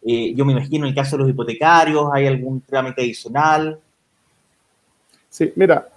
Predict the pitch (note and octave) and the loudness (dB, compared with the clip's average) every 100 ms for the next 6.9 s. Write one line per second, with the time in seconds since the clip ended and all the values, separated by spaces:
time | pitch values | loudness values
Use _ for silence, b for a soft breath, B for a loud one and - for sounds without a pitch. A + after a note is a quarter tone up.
0 | - D3+ - E3+ E3+ F3 G3 A3 A#3 - | -4 -2 0 2 2 4 4 2 -2 -4
1 | E3 E3 E3 F3+ G#3 G3+ F#3 F3 F3 D3+ | -2 0 2 0 2 0 0 -2 -2 -2
2 | D3 - D3 - D#3 D3+ D#3+ E3+ G3 F3 | 0 -2 -4 -2 -2 0 0 2 0 -2
3 | C#3+ - D#3 D3 C#3 _ _ _ - A#2+ | -2 -2 -2 -2 -4 _ _ _ -2 0
4 | A#2 - _ _ C#3+ C3+ C3+ E3 D#3+ F3+ | -2 -6 _ _ 0 0 0 0 0 2
5 | D#3+ C3+ C#3+ D#3+ D#3+ F3+ D#3+ C#3 C#3 D3+ | 2 4 2 0 0 -4 -2 0 0 0
6 | E3+ - D3 C3 C#3+ D3+ C#3 G#2 | -2 -2 -4 -2 -2 0 2 2